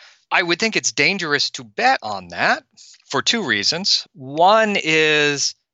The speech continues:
man, profits are already just about the best we have ever seen. Betting that we hit levels that we have never seen is,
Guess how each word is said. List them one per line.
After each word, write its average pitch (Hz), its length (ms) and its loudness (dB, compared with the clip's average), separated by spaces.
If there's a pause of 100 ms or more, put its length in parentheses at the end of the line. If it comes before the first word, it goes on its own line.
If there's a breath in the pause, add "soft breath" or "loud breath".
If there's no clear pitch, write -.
man, 156 460 -2
profits 151 420 -2
are 139 200 0
already 151 640 -2
just 165 480 0
about 143 400 0
the 123 220 -10
best 156 540 0
we 139 180 -8
have 131 200 -2
ever 113 280 -2
seen. 131 920 0 (200)
Betting 180 600 0 (460 loud breath)
that 143 340 -4
we 156 380 -6 (100)
hit - 320 -4
levels 147 500 -4
that 135 180 -4
we 135 220 -8
have 233 460 0
never 110 300 -2
seen 110 600 -2 (160)
is, 143 800 2